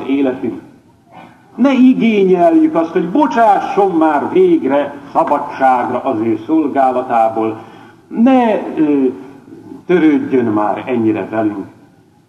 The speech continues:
Hagyjon már egy kicsit békén.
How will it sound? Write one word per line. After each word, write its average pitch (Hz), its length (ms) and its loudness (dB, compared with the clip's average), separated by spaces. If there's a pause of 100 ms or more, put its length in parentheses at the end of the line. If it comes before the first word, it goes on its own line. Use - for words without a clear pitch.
(640)
Hagyjon 185 460 0
már 127 260 0
egy 110 200 -6
kicsit 123 360 -6
békén. 107 680 -2